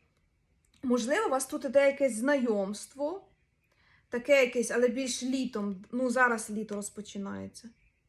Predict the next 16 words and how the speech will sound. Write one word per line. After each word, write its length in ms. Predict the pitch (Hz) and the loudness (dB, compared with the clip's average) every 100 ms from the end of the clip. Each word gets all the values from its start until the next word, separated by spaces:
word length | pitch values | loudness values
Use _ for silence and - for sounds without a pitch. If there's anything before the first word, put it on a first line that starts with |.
| _ _ - - - - | _ _ -18 -16 -18 -12
Чомусь 420 | - 285 370 392 | -2 2 2 0
чоловіки 520 | - 294 277 269 330 | 0 0 0 -2 0
вас 180 | 339 285 | 2 2
бачать 360 | 240 277 269 247 | 2 0 -2 -6
такою 340 | 254 254 240 | -2 2 4
егоїстичною, 880 | 240 262 262 - - 330 339 - 226 | 4 0 -2 -6 -2 -2 -2 -4 -4
а 40 | |
насправді 520 | 220 214 269 294 247 233 | -4 -4 0 0 0 -4
ви 140 | 247 | -4
дуже 340 | 220 254 247 | -6 -6 -6
така, 520 | 254 240 233 214 202 202 _ _ _ _ _ _ _ _ _ | -6 -8 -6 -4 -4 -6 _ _ _ _ _ _ _ _ _
як 240 | 240 277 | -2 0
мамочка, 600 | 240 226 208 208 208 - 220 | 0 0 0 -2 -6 -6 -2
вмієте 500 | 220 254 240 214 214 | 0 0 0 -2 -4
пригріти 640 | 214 208 208 202 202 202 | -4 -4 -6 -8 -10 -12
чоловіків. 720 | - 214 202 196 190 - 101 | -12 -8 -8 -8 -12 -12 -14